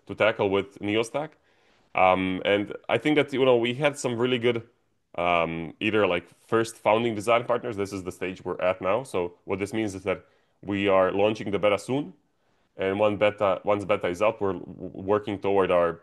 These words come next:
you know, first M V P, so to speak, uh, to be launched in, like, first of February or first of March next year. And, or twenty twenty-six, right? And that's the goal. We have, like, more than two hundred companies that signed up on the wait list.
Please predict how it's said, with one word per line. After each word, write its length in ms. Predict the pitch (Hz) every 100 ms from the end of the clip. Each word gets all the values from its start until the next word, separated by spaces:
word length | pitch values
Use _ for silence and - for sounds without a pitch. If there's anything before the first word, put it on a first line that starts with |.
| -
you 80 |
know, 160 | 95 85 -
first 500 | - 113 113 - - _ -
M 160 | 110
V 140 | 113 117
P, 240 | 131 135
so 180 | 135 120
to 80 | 117
speak, 380 | - 147 156 _ _ _ _ -
uh, 460 | 92 87 87 87 87
to 140 | 104
be 120 | 92
launched 320 | 98 101 95
in, 60 | 92
like, 180 | 82 -
first 280 | 107 98 92
of 60 |
February 320 | 107 104 104
or 40 | 90
first 300 | - 92 -
of 80 | 92
March 340 | 90 85 -
next 240 | 90 -
year. 180 | 120 165 _ _ _ _ _ _ _ _ _ _
And, 420 | 120 123 123 123 120 - -
or 340 | 101 101 95 - -
twenty 220 | 101 92
twenty-six, 460 | 90 82 - - 117
right? 180 | 117 - _ _ _ _
And 200 | 104 110 -
that's 400 | 117 120 107 151
the 80 | 143
goal. 180 | 139 107
We 120 | 101
have, 140 | 120
like, 160 | 117 107
more 180 | 117 131
than 120 | 117
two 160 | 123 135
hundred 260 | 131 123
companies 380 | - 117 120 101
that 160 | 95 -
signed 240 | 107 113
up 120 | 104
on 100 | 98
the 80 | 87
wait 240 | 98 107
list. 260 | 139 160 -